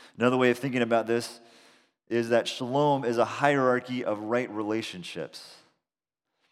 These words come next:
with God at the top of that hierarchy, and then humans, and then creation. If you think about our place within that, to live a shalom life is to be in right relationship with God,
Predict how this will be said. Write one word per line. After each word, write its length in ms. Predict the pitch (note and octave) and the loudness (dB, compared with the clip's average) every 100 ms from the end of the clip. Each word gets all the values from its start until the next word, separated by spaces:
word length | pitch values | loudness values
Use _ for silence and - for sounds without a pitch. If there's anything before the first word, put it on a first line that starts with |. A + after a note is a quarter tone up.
| _ - - | _ -20 -14
with 240 | G2 F#2 | -12 -2
God 280 | F#2+ B2 C3+ | 4 6 6
at 120 | C3 | 2
the 100 | B2 | 0
top 300 | A#2+ B2+ A#2+ | 0 2 2
of 80 | A#2+ | 2
that 140 | A#2 | 2
hierarchy, 680 | A2+ A2+ A2 G#2+ G#2+ G#2+ A2 | 2 2 2 0 -2 -6 -10
and 120 | G2 | -8
then 120 | G2+ F#2+ | -8 -10
humans, 560 | - A#2 A2+ A2 G2+ | -10 -8 -6 -8 -10
and 160 | F#2+ G2 | -12 -12
then 120 | G2+ | -12
creation. 540 | F#2+ F#2 F#2 F2+ F2 | -14 -10 -10 -10 -12
If 140 | E2+ E2 | -14 -16
you 60 | |
think 180 | F#2+ G#2 | -16 -10
about 240 | F#2+ F2 - | -4 -4 -2
our 160 | G#2 | -4
place 340 | - - G#2+ - | -4 -6 -6 -8
within 360 | F#2 F#2 G#2 | -14 -12 -10
that, 360 | F2+ E2+ E2 _ - - - _ | -8 -8 -10 _ -20 -20 -20 _
to 240 | - G2+ F#2+ - | -18 -16 -18 -16
live 500 | G2 B2 B2+ A2+ - | -4 -2 -2 -4 -8
a 60 | F#2+ | -10
shalom 500 | - G#2+ A2 A2 G#2 | -10 -8 -4 -4 -4
life 240 | G#2 G2+ | -4 -4
is 100 | G2 | -10
to 80 | - | -16
be 140 | F2+ | -12
in 120 | G#2 F#2 | -10 -8
right 220 | G2+ G2+ | -6 -6
relationship 640 | G2 G2 G2 G2 - F#2 | -6 -8 -10 -14 -16 -16
with 200 | F#2 F2 | -14 -12
God, 420 | - F#2+ F#2+ F#2 | -6 -4 -4 -6